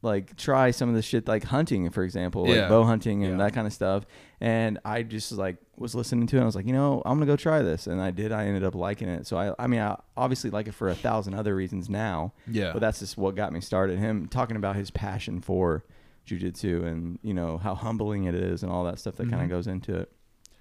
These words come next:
Speaker 2: Yeah, I would
Speaker 1: So.
Speaker 2: say the idea came from listening to that and
Speaker 1: Yeah.
Speaker 2: Jocko Willink.
Speaker 1: Yeah.
Speaker 2: You know, I'm a
Speaker 1: Yeah.
Speaker 2: big fan of the Jocko podcast.
Speaker 1: Yeah.
Speaker 2: Um, two, I, s-, I started two years ago, um, actually just right at two years ago. And, um, I was kind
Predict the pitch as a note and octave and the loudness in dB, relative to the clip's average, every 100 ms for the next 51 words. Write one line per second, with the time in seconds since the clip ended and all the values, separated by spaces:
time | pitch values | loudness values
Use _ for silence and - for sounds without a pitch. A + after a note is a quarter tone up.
0 | - B2+ G#2 A#2+ C#3+ D#3 B2+ A2 G2 F#2+ | -4 0 0 0 0 0 2 0 -2 -4
1 | A2+ F#2+ F#2+ _ - - F#2+ F#2 F#2 F#2+ | -4 -4 -8 _ -10 -6 -6 -6 -8 -6
2 | F#2+ F#2 F2 F#2 F#2+ - G2 F2+ F#2 G2 | -6 -6 -4 -4 -4 -4 -4 -4 -2 0
3 | F#2 G2 F#2 F#2+ G2+ G#2+ - - G#2 F#2 | 0 -2 -2 -4 -4 -6 -8 -6 0 0
4 | G2+ G2 F#2+ G2 F#2 F#2+ F#2 F#2+ F#2+ F2+ | 0 -4 -2 -2 -2 -4 -4 -4 -4 -2
5 | F2+ G2 G2 G2 G2 G#2+ G2+ - - - | -4 -2 -4 -2 -2 -2 -4 -6 -12 -16
6 | - D#2+ E2 - - - G2 F#2 E2 C#2+ | -10 -10 -10 -14 -20 -10 -6 -4 -6 -10
7 | - - _ _ _ - - C3+ C3 - | -16 -20 _ _ _ -6 2 4 4 0
8 | A2 A#2 G#2 D#3 - C3 A2+ - - A2+ | -4 0 4 2 4 0 0 -4 -2 0
9 | G#2 G2+ F#2+ F2 F2 F2+ - - - E2+ | 0 -2 -4 -4 -4 -4 -8 -16 -12 -10
10 | F2 E2+ F2 - G#2 - F2 F#2+ F2 F2 | -8 -10 -12 -10 -10 -8 -8 -8 -8 -8
11 | F2+ F#2 F2 - F#2+ E2+ E2+ D2 C2+ D#2 | -6 -6 -8 -10 -10 -10 -10 -12 -10 -10
12 | F2+ _ _ _ _ _ _ _ - G2 | -12 _ _ _ _ _ _ _ -8 -4
13 | F#2 F2+ F2 D#2+ D2 - G#2 G#2 - B2+ | -4 -4 -6 -8 -12 -4 -2 -2 0 0